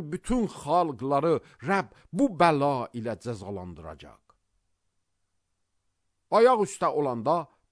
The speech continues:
bədənləri, hədəqələrindəki gözləri, ağızlarındakı dilləri çürüyəcək. O gün Rəbb onları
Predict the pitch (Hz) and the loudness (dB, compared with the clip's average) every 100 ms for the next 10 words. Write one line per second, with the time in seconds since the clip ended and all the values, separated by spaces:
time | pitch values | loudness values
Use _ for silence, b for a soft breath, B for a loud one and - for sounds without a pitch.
0 | - 160 160 165 147 139 123 156 139 - | -10 -8 -6 -6 -6 -8 -8 -8 -8 -12
1 | b - 233 226 202 214 202 202 190 180 | b 0 2 2 2 2 2 0 -4 -4
2 | 202 165 214 135 147 156 202 165 208 - | -6 0 2 2 -2 0 0 -2 -2 2
3 | 202 196 196 214 196 190 - 185 147 180 | 2 2 4 6 6 2 0 -10 -8 -6
4 | 160 131 127 139 135 - 202 190 147 - | -6 -4 -4 -4 -8 -6 -4 -4 -4 -8
5 | - _ _ _ _ _ _ _ _ _ | -20 _ _ _ _ _ _ _ _ _
6 | _ _ _ - 170 165 139 113 123 139 | _ _ _ -8 -4 -2 -4 -6 -4 -6
7 | - 135 123 117 135 139 | -6 -6 -2 -2 0 -2